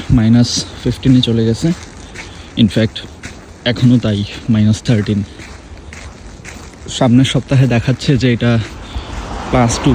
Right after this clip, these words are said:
পর্যন্ত চলে যাবে। আশা করছি ভালো একটা ওয়েদার সামনে অপেক্ষা করছে। সামারের সময় এই গাছটা এত সুন্দর লাগে, এত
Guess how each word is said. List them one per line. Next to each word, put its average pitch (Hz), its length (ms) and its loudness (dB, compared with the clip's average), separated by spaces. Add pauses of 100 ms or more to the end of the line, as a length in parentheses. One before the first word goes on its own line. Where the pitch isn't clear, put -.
পর্যন্ত 120 360 2 (100)
চলে 107 200 2
যাবে। 98 240 0 (1500)
আশা 107 220 -2
করছি 110 500 0 (920)
ভালো 104 300 2
একটা 117 180 0
ওয়েদার 110 400 2
সামনে 110 340 2
অপেক্ষা 110 320 -2
করছে। 107 380 -4 (2500)
সামারের 127 400 4
সময় 139 420 6 (160)
এই 127 120 2
গাছটা 117 520 2 (760)
এত - 180 0
সুন্দর 131 360 4
লাগে, 135 320 4 (1500)
এত 120 320 2